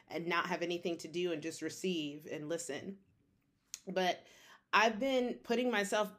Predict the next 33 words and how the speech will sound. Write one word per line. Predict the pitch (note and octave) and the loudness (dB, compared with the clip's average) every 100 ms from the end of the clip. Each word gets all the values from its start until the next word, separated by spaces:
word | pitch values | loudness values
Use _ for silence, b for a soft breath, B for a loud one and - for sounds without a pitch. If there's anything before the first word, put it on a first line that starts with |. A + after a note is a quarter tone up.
| - | 2
every | G#3+ C4 | 2 2
time | B3+ | 2
I | C4 | 2
get | G3 G3 | 4 8
out | G3+ A3 | 8 8
of | F3 | 6
a | |
box, | D#3 - - - - - _ _ _ _ - | 0 -2 -6 -12 -14 -16 _ _ _ _ -2
right? | E3 F3 | 0 2
Whether | F3 E3+ | 0 -2
that's | D#3+ D3 - | -2 -4 -4
church, | - G#3+ - - | -2 0 -2 -6
whether | E3 E3 | -6 -4
that's | D3+ D#3 | -4 -4
a | D#3 | -6
relationship, | D#3 G3 A3 F#3 E3 - - | -2 0 0 -2 -4 -4 -6
whether | - D#3 D#3 | -4 -4 -4
it's | D#3+ | -6
a | |
community, | - F#3 G3 A#3+ G3 D3+ | -6 -6 -2 -2 -2 -4
whatever. | C3 G#3 F#3 D3 B B B | 2 2 4 0 B B B
Every | D4 F4+ | 2 2
time | D4 | 2
I | C4 | 0
get | A3 | 4
out | G#3+ A3+ | 6 6
of | F#3 | 6
a | |
box, | C#3+ - - - B B B | 0 -4 -6 -10 B B B
I | A3 B3+ | 8 8
go | G#3 A#3+ C4+ C#4 F#3+ F3 G3 B B _ | 6 6 10 12 12 10 4 B B _
and, | A3+ A3 | 4 4
like, | A3 G3+ F#3+ | 4 2 0